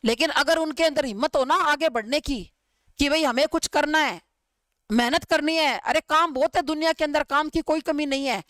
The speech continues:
हर कदम कदम पर ये कंस्ट्रक्शन का काम चलता है, कहीं भी काम कर ले जाकर बंदा, घरों में सफाई कर ले। अगर जेंट्स है तो उसके लिए तो बहुत सारी अपॉर्चुनिटी है, जेंट्स तो कुछ भी कर सकता है आदमी तो।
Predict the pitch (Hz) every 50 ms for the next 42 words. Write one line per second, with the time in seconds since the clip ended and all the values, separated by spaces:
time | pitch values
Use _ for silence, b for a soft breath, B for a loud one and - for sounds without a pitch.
0 | b b b b - 294 330 - - 339 311 349 339 339 - 330 269 330 320 302
1 | 240 320 320 302 277 311 302 285 247 - _ _ _ _ _ _ - - - 311
2 | 311 - - - - - - 320 302 - 302 285 - 277 285 277 - - 254 240
3 | - - 247 220 - - _ _ _ _ _ b b b - 226 - - 330 339
4 | 349 - 294 294 302 - - 302 285 320 370 302 330 320 - 339 311 285 294 294
5 | 285 262 214 160 - _ _ _ _ _ _ 196 202 226 262 302 339 320 - 294
6 | 220 240 247 277 339 320 339 311 330 349 370 381 - _ _ _ _ _ _ _
7 | _ _ - 240 247 302 269 196 240 311 339 392 359 - 339 330 320 - 339 330
8 | - - 339 320 - - 285 214 196 214 214 - 285 302 339 - 302 311 320 -
9 | 320 294 311 - - 330 320 302 208 226 262 294 302 - - 320 - 302 - -
10 | 330 330 - 311 - - - _ - 330 339 359 - b b b b b b b
11 | - - 226 285 285 302 - 302 285 277 285